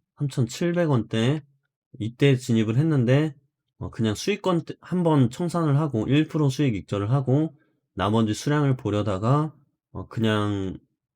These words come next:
수익 청산해가지고 청산을 했더니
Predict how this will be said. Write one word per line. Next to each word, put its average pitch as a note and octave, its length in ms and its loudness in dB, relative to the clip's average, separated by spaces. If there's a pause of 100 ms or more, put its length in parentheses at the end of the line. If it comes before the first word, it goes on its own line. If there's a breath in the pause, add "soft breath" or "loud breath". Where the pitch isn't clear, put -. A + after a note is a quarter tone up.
(140)
수익 F3 300 0
청산해가지고 C#3+ 960 0 (460)
청산을 E3 480 2
했더니 F3 640 0